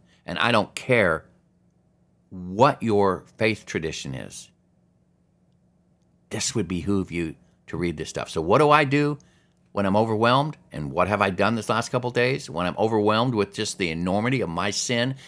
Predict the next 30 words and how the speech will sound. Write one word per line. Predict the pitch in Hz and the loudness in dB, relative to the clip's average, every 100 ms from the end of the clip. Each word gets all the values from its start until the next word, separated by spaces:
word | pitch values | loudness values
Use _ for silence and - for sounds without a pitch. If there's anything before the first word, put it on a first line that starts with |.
| - _ | -20 _
and | 95 | -2
my | 95 90 87 - _ _ _ _ | 0 0 -2 -10 _ _ _ _
inability | 120 123 104 104 117 120 139 139 _ - | 0 0 2 2 4 2 -2 -4 _ -12
to | 90 | -4
be | 95 - | -4 0
anything | 110 120 123 117 | 0 0 0 0
other | 110 110 131 135 - _ - | 0 2 0 -2 -8 _ -4
than | 90 | 0
what | 92 | 2
I | 101 | 0
see | 101 113 | 0 -4
happening | 92 104 120 107 | -4 -4 -4 -4
with | 104 120 | -2 -2
Israel, | 120 135 143 143 _ _ - | -2 -2 -2 -6 _ _ -18
here's | - 87 | -12 -10
what | 85 | -8
I | 71 | -8
do. | 67 58 - _ _ _ _ _ _ _ _ - | -10 -14 -18 _ _ _ _ _ _ _ _ -12
Let's | - | -2
take | 107 87 | -2 -2
a | |
look | 78 - | -8 -8
at | 50 | -12
it. | - _ _ _ _ _ _ _ _ _ _ _ _ _ - - - | -12 _ _ _ _ _ _ _ _ _ _ _ _ _ -20 -20 -8
It | 139 | 0
starts | - 214 202 | 4 4 6
off | 175 - | 4 2
with | |
the | 123 | -8
Kyrie. | - - 139 110 71 67 50 50 | -8 0 2 2 0 -4 -6 -12